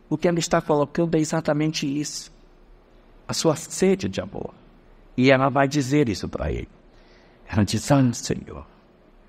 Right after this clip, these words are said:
eu sofro tanto. Eu tenho tanta sede de amor, tanta sede. Embora eu viva do amor,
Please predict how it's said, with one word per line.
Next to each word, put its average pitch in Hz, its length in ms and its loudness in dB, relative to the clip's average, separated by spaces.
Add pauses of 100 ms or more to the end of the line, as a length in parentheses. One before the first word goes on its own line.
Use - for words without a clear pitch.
(300)
eu 151 100 2
sofro 170 340 0
tanto. - 520 -18 (1600)
Eu 160 100 4
tenho 160 300 2 (240)
tanta 156 420 2
sede - 760 0
de 113 140 -2
amor, 123 380 -4 (340)
tanta 156 300 0
sede. - 560 -6 (1700)
Embora 175 400 6
eu 180 100 4
viva 147 800 2 (640)
do 165 220 0
amor, 190 640 2